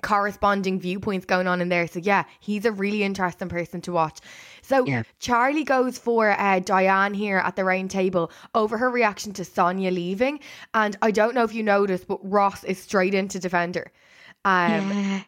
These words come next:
Speaker 2: He's like,
Speaker 1: Yeah.
Speaker 2: "Oh, Diane, you said sorry, or you told us sorry straight away about that." And I was like, "Aw."
Speaker 1: That's cute. And, uh, I wonder how long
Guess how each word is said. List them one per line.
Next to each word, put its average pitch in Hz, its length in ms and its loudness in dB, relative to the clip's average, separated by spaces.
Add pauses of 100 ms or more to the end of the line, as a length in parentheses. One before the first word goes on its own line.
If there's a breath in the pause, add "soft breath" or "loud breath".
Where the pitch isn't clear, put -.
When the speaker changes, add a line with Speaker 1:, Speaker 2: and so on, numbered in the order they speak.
(160)
Speaker 2:
He's 202 280 0
like, 220 140 0
Speaker 1:
Yeah. 190 240 2
Speaker 2:
"Oh, 190 80 2
Diane, 190 420 0
you 196 200 0
said 185 360 0
sorry, 170 440 0
or 180 80 0
you 185 320 -4
told 180 340 0
us 165 160 0
sorry 160 640 0
straight 151 300 0
away 147 240 2
about 147 220 0
that." 135 200 0
And 156 80 -4
I 143 80 0
was 143 100 -4
like, 139 200 0
"Aw." 131 400 0 (840)
Speaker 1:
That's 220 340 -2
cute. 220 560 -6
And, 180 440 0 (200)
uh, 185 380 2 (100)
I 208 140 2
wonder 214 500 0
how 202 260 0
long 190 640 2